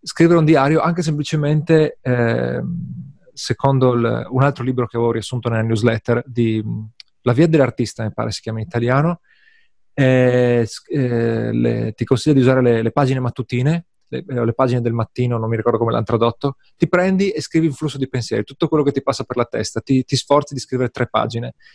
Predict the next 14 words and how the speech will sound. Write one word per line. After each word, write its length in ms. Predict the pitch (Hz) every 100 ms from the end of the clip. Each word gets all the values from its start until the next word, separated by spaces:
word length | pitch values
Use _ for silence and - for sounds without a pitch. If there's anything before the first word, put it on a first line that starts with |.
| - _
È 120 | -
devastante, 580 | 151 151 - 131 120 113
ti 100 | 123
porta 200 | 143 143
via 120 | 151
tantissimo 480 | 143 117 143 - 151
<laughs> 40 | 117
tempo, 480 | 117 113 - 165 - - - _
però 140 | 160
lo 100 | 175
sto 160 | - 170
facendo 680 | 165 - 135 143 170 165 143 _ _ _ - - _ _
e 160 | 151
ti 380 | 120 135 135 127